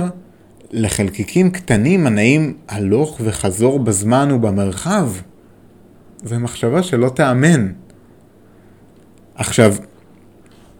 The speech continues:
האם אפשר להרחיב את המודל הזה? בואו ננסה להרחיב אותו ולכלול גם יקום שיש בו רק נייטרון אחד,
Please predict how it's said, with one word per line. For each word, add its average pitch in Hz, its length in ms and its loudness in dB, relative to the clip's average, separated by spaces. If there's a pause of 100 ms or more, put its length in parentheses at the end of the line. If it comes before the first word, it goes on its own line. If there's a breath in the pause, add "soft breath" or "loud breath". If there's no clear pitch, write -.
(220 soft breath)
האם 127 160 4
אפשר 165 280 4
להרחיב 123 440 4
את 135 100 2
המודל 98 460 4
הזה? 180 240 4 (1040 soft breath)
בואו 208 140 8
ננסה 185 280 8
להרחיב 127 400 8
אותו 147 200 4
ולכלול 110 480 4
גם 117 200 4
יקום 127 380 2
שיש 107 400 2
בו 110 420 4
רק 120 300 0
נייטרון 123 520 4
אחד, 87 280 -2